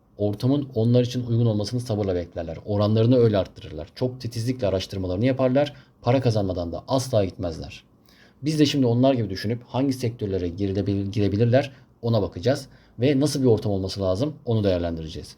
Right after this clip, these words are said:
Şimdi önce onların borsaya girmesi için ilk ortam hazırlandı. Şöyle ki, şimdi bir yabancı olduğumuzu düşünelim. Türkiye'ye yatırım yapmak için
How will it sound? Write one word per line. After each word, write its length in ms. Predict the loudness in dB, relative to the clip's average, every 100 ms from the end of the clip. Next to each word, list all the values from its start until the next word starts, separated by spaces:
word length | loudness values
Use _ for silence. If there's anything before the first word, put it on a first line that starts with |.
| _ _ -20 -20 -8
Şimdi 160 | -8
önce 520 | 0 2 4 4 2 -2 -12 -4
onların 400 | 0 2 4 4
borsaya 260 | 2 0
girmesi 380 | 2 2 0 -2
için 200 | -4 -4
ilk 220 | -2 -2
ortam 260 | -2 -2 -2
hazırlandı. 580 | 0 0 0 0 -4 -10 -18 _ _ _ _ _ _ _ _ _ _ _ -20 -20 0
Şöyle 300 | 4 4 4
ki, 200 | -2 -6 -14 -14
şimdi 200 | -6 -4
bir 60 | 2
yabancı 420 | 4 4 4 4
olduğumuzu 340 | 2 0 -6
düşünelim. 360 | -8 -8 -8 -8 -10 _ _
Türkiye'ye 400 | -8 -4 0 2
yatırım 260 | 2 2 0
yapmak 280 | 0 -6
için 240 | -4 -6